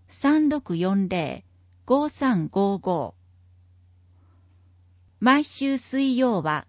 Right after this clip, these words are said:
午後七時まで一部窓口を開設。祝日除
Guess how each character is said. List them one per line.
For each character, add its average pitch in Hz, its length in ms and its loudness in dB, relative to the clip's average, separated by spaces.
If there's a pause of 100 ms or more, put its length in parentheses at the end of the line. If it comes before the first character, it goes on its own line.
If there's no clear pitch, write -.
午 277 140 4
後 254 160 2
七 185 280 2
時 240 140 0
ま 180 160 2
で 160 220 -6 (220)
一 302 280 -4
部 240 140 4
窓 190 260 2
口 185 300 -4
を 160 100 -4
開 190 240 -4
設。 - 480 -12 (540)
祝 240 320 -6
日 233 520 -4
除 190 300 -2